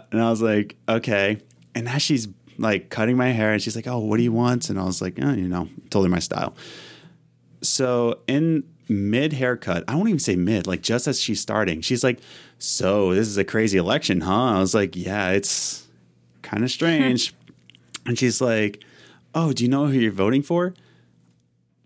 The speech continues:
Speaker 1: All I said was, "Uh, I really don't care." Stops,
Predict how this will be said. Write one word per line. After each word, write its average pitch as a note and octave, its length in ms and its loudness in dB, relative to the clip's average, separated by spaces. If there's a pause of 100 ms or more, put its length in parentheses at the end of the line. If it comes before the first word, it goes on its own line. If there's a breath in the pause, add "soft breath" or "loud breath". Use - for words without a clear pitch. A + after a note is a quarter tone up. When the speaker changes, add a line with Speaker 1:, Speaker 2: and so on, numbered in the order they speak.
(120)
Speaker 1:
All A#2 200 2
I A2 60 2
said G#2 300 2
was, F#2+ 320 0 (160)
"Uh, D#3 320 0 (360 loud breath)
I C3 40 -2
really B2 280 2
don't G#2 200 0
care." G2 400 -2 (800)
Stops, - 640 -4